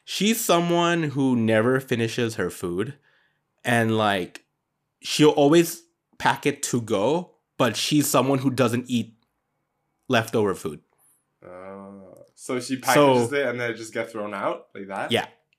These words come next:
Speaker 1: yeah, ultimately.
Speaker 2: Oh,
Speaker 1: Um,
Speaker 2: man.
Speaker 1: 'cause she doesn't like eating, like, uh,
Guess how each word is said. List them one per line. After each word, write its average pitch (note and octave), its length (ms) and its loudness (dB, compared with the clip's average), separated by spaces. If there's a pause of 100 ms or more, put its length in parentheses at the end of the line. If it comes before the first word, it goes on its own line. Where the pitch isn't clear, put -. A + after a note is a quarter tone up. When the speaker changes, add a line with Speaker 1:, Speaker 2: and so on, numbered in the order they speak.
Speaker 1:
yeah, A2 340 -4
ultimately. F2+ 640 -2 (360)
Speaker 2:
Oh, C#3+ 280 -10
Speaker 1:
Um, A2+ 600 0
Speaker 2:
man. E3+ 600 -20 (120)
Speaker 1:
'cause E3+ 160 4
she F3+ 100 4
doesn't E3 300 4
like D#3+ 220 4
eating, C3 520 2
like, G2 420 -4 (240)
uh, F2 440 -8